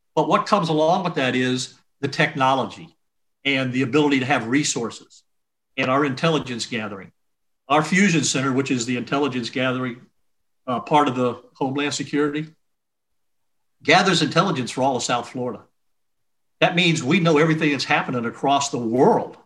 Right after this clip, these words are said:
th-, any threat to South Florida. Not to mention, we, we keep up with white supremacist groups, we, people that wanna come in and cause problems during demonstrations.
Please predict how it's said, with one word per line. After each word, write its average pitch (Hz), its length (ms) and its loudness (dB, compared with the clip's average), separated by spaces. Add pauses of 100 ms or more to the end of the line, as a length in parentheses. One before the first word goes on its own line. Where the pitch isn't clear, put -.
(100)
th-, 147 220 -2
any 208 180 0
threat 127 300 -2
to - 60 -12
South 104 300 -6
Florida. - 360 -12 (480)
Not 190 180 2
to 156 60 0
mention, 160 280 0 (480)
we, 135 120 2
we 127 200 -4
keep 156 300 -2
up 139 240 0
with 123 380 -4 (420)
white - 220 0
supremacist 208 560 0
groups, 180 560 0
we, 120 280 -6
people 180 260 -4
that 139 100 2
wanna 131 220 0
come 151 240 0
in 147 120 0
and 123 100 -4
cause 120 300 -4
problems 127 460 -2
during 117 240 -6
demonstrations. 175 800 -2